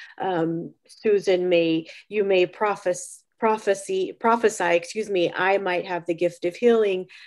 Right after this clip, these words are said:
um, you know, uh, Professor Espinosa might have the gift of, um,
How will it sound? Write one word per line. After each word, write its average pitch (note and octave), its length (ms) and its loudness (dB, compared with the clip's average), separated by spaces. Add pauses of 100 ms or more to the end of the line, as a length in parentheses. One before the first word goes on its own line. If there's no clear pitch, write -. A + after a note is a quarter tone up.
(220)
um, F3 480 0
you G#3 160 2
know, E3+ 360 2 (560)
uh, F#3+ 160 2
Professor G3+ 400 2
Espinosa G3 720 0
might F3+ 280 -4
have F3+ 360 -4 (100)
the F3+ 140 4
gift F3+ 560 0
of, E3+ 340 0 (460)
um, E3 640 2